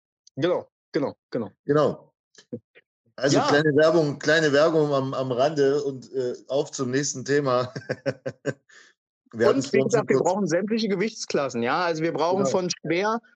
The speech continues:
Speaker 1: von Ü hundert Kilo, wir brauchen auch die dicken Jungs, wir brauchen die schmalen Jungs, wir brauchen alles, ja? Kommt vorbei, nehmt noch Leute mit,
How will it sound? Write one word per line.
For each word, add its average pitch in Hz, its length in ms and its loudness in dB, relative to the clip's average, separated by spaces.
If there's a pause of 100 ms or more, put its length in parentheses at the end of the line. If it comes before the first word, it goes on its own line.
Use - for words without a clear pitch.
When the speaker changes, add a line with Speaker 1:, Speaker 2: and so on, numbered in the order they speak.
Speaker 1:
von 165 280 -2
Ü 208 160 -2
hundert 208 420 -2
Kilo, 202 420 -2
wir 180 100 -2
brauchen 180 340 0
auch 190 140 -2
die 180 160 -4
dicken 196 260 -2
Jungs, 196 360 -2
wir 175 80 0
brauchen 160 340 -2
die 185 80 -2
schmalen 170 400 -2
Jungs, 180 240 -4
wir 160 80 -4
brauchen 156 380 -2
alles, 170 400 -2 (340)
ja? 139 240 -2 (240)
Kommt 202 240 -2
vorbei, 185 540 -2
nehmt 165 400 -4
noch 190 160 -2
Leute 180 320 0
mit, 175 280 -2